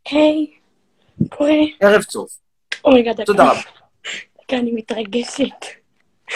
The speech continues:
Speaker 1: אוקיי.
Speaker 2: כן.
Speaker 1: אמ,
Speaker 2: בואי נתחיל
Speaker 1: דבר
Speaker 2: בשאלה,
Speaker 1: ראשון,
Speaker 2: מכיוון שאת כל כך מתרגשת, נמתין עם הבחינה ב-, בסרטון לסוף ה-, לסוף השיחה. על מה את רצית לדבר?
Speaker 1: אוקיי. דבר ראשון, גם אני לא אוהבת את ביבי.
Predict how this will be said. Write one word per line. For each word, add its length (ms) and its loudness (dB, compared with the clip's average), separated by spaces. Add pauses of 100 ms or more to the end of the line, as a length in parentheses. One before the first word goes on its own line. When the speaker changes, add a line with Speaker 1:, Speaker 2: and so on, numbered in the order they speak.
(1900)
Speaker 1:
אוקיי. 280 2 (560)
Speaker 2:
כן. 160 6
Speaker 1:
אמ, 220 4 (300)
Speaker 2:
בואי 160 8
נתחיל 240 4
Speaker 1:
דבר 100 4
Speaker 2:
בשאלה, 320 6
Speaker 1:
ראשון, 180 8
Speaker 2:
מכיוון 220 4
שאת 120 -4
כל 60 4
כך 80 8
מתרגשת, 580 4
נמתין 320 0
עם 80 2
הבחינה 400 2
ב-, 280 6
בסרטון 680 4 (220)
לסוף 400 4
ה-, 240 8
לסוף 280 -2
השיחה. 340 -2
על 60 2
מה 160 6
את 120 0
רצית 220 -6
לדבר? 340 -6 (540)
Speaker 1:
אוקיי. 200 0 (380)
דבר 100 6
ראשון, 300 -2
גם 160 -8
אני 180 -18
לא 60 -12
אוהבת 260 -14
את 100 -14
ביבי. 300 -8